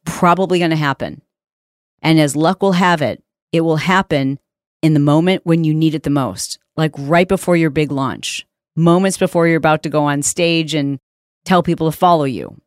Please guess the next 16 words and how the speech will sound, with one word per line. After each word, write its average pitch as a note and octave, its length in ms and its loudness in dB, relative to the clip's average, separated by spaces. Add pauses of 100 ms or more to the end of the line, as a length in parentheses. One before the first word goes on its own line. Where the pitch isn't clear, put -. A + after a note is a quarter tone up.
(240)
just D3 420 -8
days F3 460 2
after D#3 260 -4
you D#3 160 0
rolled D3 280 0
out D3 160 0
your D3 140 -4
latest C#3 400 -4
product, - 560 -8 (460)
a C3+ 100 -4
week F#3 320 -2
before F3 380 2
you E3 140 0
meet D3+ 160 0
with C3+ 140 -6
investors. A2+ 760 -6